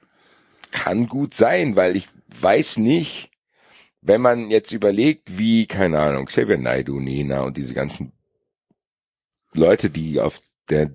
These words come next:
merkwürdigen <laughs> Seite da stehen, und auch diverse andere Leute, jetzt, ich will ihn jetzt auch nicht, das soll jetzt auch hier nicht falsch verstanden werden, mit Nena oder Xavier Naidoo in einen Topf werfen, nee.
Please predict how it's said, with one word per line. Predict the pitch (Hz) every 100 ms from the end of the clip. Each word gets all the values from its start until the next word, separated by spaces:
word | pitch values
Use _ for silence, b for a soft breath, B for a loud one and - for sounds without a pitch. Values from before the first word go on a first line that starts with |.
| -
merkwürdigen | 80 90 98 80 87 85 82
<laughs> | 92
Seite | - - - 85
da | 82
stehen, | - 92 107 - B B B B B B B _ _ _ _ _ _ _ - -
und | 92
auch | 92 -
diverse | - 92 92 107 104
andere | 95 120 117
Leute, | 107 104 110 113 104
jetzt, | 101 -
ich | - 87 -
will | 78 113
ihn | 113
jetzt | 104 90 87
auch | 82
nicht, | 104 110
das | 82
soll | - 85
jetzt | 85 -
auch | -
hier | 95
nicht | 92 98
falsch | - 85 -
verstanden | - 67 64
werden, | 62 62 69
mit | -
Nena | 76 92 82
oder | 82
Xavier | - 76 78
Naidoo | 90 85
in |
einen | 62 64
Topf | 65 52
werfen, | 50 - 62
nee. | 67